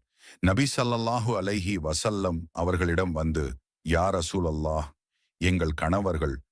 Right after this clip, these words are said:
கைதிகளாக பிடிக்கப்பட்டுள்ளனர், அவர்களை விடுவியுங்கள்." நபி ஸல்லல்லாஹு அலைஹி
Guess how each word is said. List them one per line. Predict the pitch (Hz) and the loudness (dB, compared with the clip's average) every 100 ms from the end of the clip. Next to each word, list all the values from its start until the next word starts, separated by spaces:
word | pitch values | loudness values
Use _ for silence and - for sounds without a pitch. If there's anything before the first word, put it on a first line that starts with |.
| _ - | _ -6
கைதிகளாக | - 101 123 107 92 87 90 | 0 2 2 2 0 0 -2
பிடிக்கப்பட்டுள்ளனர், | 80 90 85 82 80 85 78 73 73 82 - _ _ | -2 -2 -2 -4 -2 0 0 0 -2 -6 -14 _ _
அவர்களை | 78 82 87 82 71 | -2 0 2 0 0
விடுவியுங்கள்." | 76 76 73 67 65 - _ _ _ - - | 0 0 -2 -4 -8 -14 _ _ _ -20 -2
நபி | 90 123 143 | 2 2 2
ஸல்லல்லாஹு | 127 117 107 104 123 117 | 0 0 0 0 0 2
அலைஹி | 110 110 95 104 | 2 0 0 -2